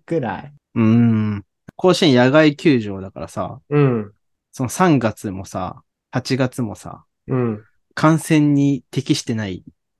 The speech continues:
Speaker 2: 候で。
Speaker 1: 確かにね。そうだね。
Speaker 2: <laughs>
Speaker 1: でも比較的、まあそうね。うん、寒かったかな。<laughs> ちょっと寒いなって感じだったけど。
Speaker 2: <laughs> だ-、高校野球を見て、夏だなって思ったのと同時に、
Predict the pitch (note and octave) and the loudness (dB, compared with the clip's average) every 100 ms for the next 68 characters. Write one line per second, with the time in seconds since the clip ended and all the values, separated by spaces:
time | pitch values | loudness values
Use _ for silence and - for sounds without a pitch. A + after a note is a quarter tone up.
0 | _ _ _ _ _ - A#2+ - A2+ A#2 | _ _ _ _ _ -4 -4 -2 -2 -2
1 | G#2+ A2+ A2+ C3 D3 G3+ - F#3 - B2 | -2 -4 -2 0 4 4 6 4 4 4
2 | - - - - - - - - G#3 - | 2 0 0 0 0 0 0 0 -2 -2
3 | - D4+ - D#4 _ - - - _ D3+ | 0 -2 -2 -6 _ -18 -16 -20 _ 0
4 | C#3+ C3+ - A#3 A#3 - B3 A3 A#3+ A#3 | 2 2 2 2 2 0 -2 2 2 2
5 | - - E3+ F3 C#3+ - F#3+ D#3 C3+ C#3+ | 0 -8 -8 -6 -6 -8 -4 0 2 2
6 | D3 - _ _ _ C3 A#2+ A2 A#2+ C3+ | 0 -8 _ _ _ -4 -2 -4 -4 -2
7 | - C#3 - - G#2 G#2 G#2+ - B2+ - | -2 -4 -6 -10 -6 -6 -8 -10 -10 -10
8 | - D3 A2+ - - D3 A#2+ A#2+ A2+ - | -14 -12 -12 -12 -14 -6 -4 -2 -2 2
9 | F#3 C#3+ E3 D#3 G#2+ G#2 A2 - - G2+ | 2 2 -2 -4 -6 -6 -6 -6 -8 -6
10 | - - - - - _ _ _ _ A#2 | -4 -6 -8 -20 -20 _ _ _ _ -14
11 | - - C3+ F#3+ F3 D3+ C3 C3+ B2+ C#3 | -10 -10 -2 2 2 2 2 2 0 -2
12 | C3 A2+ G#2 - _ _ _ _ - A#2+ | 0 -2 -6 -12 _ _ _ _ -6 -6
13 | - D3 A#2+ A2+ A#2 - G#2 G#2 G#2+ - | -2 2 4 2 0 -2 -6 -6 -8 -6
14 | G2 G2 F2+ F#2+ G2 G2 G2 G2 G2 F#2 | -6 -6 -10 -12 -10 -10 -10 -10 -10 -10